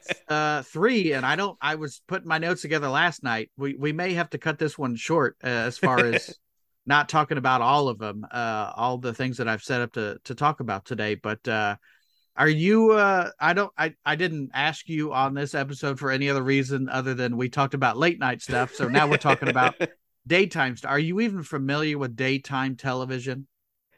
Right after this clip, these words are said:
Speaker 1: I am, because I've, uh, m-, many, many years of my life were home during the day.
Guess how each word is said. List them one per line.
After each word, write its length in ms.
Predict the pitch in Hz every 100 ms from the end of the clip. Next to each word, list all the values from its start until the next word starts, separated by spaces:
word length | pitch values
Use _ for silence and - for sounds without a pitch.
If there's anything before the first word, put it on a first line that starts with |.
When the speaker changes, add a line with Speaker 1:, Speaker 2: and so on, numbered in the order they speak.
| _ _ _ _
Speaker 1:
I 220 | 135 139 - _ -
am, 680 | 143 156 175 185 190 202 156
because 380 | 127 131 143 120
I've, 500 | 117 117 110 98 95 -
uh, 600 | 117 107 98 92 90 90 - _ _ _ _ _ _ _ _ _ _ -
m-, 560 | 143 143 156 151 156 147
many, 320 | 160 185 156
many 220 | 151 147
years 280 | 131 135 120
of 60 | 113
my 120 | 107
life 440 | 110 110 101 -
were 500 | 107 104 98 92 90 - -
home 360 | - 120 104 98
during 280 | 98 95 90
the 80 |
day. 460 | 87 98 90 85 85